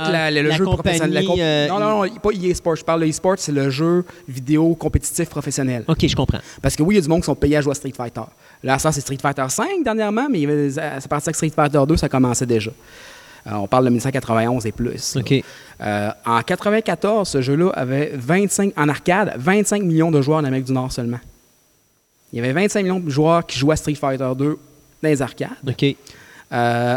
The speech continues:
Speaker 1: en quatre-vingt-quinze, son revenu, puis là, ça, le, en argent de l'époque, c'est deux point trois milliards de dollars qu'il a fait en, dans quatre ans.
Speaker 2: Wow.
Speaker 1: Juste dans les bornes d'arcade,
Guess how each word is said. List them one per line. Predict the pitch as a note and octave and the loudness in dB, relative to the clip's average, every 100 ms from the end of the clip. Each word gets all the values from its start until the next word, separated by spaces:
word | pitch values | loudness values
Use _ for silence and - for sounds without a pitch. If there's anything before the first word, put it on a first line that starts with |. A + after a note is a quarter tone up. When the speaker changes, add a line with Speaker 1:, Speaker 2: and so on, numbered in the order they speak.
| - | 0
Speaker 1:
en | C#3 | -2
quatre-vingt-quinze, | D#3 - D3+ D3+ D3 F3+ G#3 | -2 -2 0 0 0 0 -2
son | - C3+ C3 | 0 -2 0
revenu, | F3 E3 E3 E3+ B3 - - | 2 2 2 2 2 -2 -2
puis | E3 | 0
là, | |
ça, | E3 C#3+ C#3 C#3 | 0 -2 -2 -2
le, | C3 | -2
en | C#3+ B2+ C3 | 0 2 2
argent | B2+ D#3 | 2 2
de | D#3 | 2
l'époque, | B2+ F3 F3+ | 2 0 -2
c'est | C3+ | -4
deux | D#3 G3+ | -2 -2
point | - D#3+ | -2 -2
trois | D#3 E3 E3 | 0 0 0
milliards | E3+ F3+ F#3 E3 D#3+ D#3 C#3 | 0 0 0 0 0 -2 -4
de | A#2 | -6
dollars | A2+ A2+ A2 G2+ | -4 -6 -6 -10
qu'il | - | -12
a | G2+ | -10
fait | A2 - _ | -12 -16 _
en, | B2 | -8
dans | A2+ A#2 - _ - | -6 -6 -10 _ -6
quatre | D#3+ B2 | -4 -4
ans. | A#2+ - A2 | -8 -12 -6
Speaker 2:
Wow. | A#2 B2 A#2+ G#2 A2 | -2 0 0 0 2
Speaker 1:
Juste | G3+ G3+ | 2 4
dans | |
les | D#3+ | 4
bornes | C#3+ D#3 D#3 | 4 2 2
d'arcade, | C#3 - D3 C#4 E3+ | -2 -2 -4 -2 -6